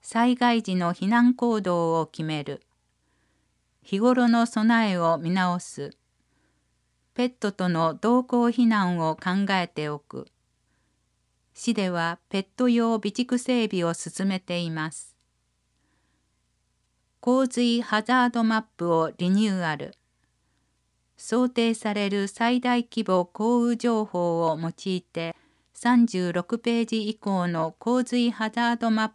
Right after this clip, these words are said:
プを刷新しました。最大クラスの洪水などから命を守るため、避難行動につなげましょう。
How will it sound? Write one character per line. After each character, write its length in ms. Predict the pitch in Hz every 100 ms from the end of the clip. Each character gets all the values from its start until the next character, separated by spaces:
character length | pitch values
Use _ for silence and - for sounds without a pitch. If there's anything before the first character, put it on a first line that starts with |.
| _
プ 180 | 175 170
を 100 | 170
刷 220 | - 175
新 380 | - - 220 220
し 160 | -
ま 160 | 185 180
し 120 | -
た。 280 | - 139 - _ _ _ _ _ _ _ _ _ _ _
最 380 | - 233 240
大 240 | 240 240 233
ク 140 | -
ラ 140 | 214 208
ス 120 | 185
の 240 | 170 170
洪 300 | - 214 220
水 240 | 220 226 220
な 160 | 208
ど 120 | 190 185
か 180 | -
ら 240 | 160 160 165
命 460 | 226 247 240 - 185
を 160 | 170
守 380 | 165 170 208 196
る 20 |
た 220 | 180 165 160
め、 260 | 160 160 _ _ _ _
避 80 | 190
難 280 | 226 247 254
行 280 | 247 233 208
動 260 | 185 175
に 260 | 175 170 160
つ 100 | -
な 160 | 170 185
げ 120 | 180
ま 160 | 175 175
し 180 | -
ょ 280 | 160 143
う。 40 | 190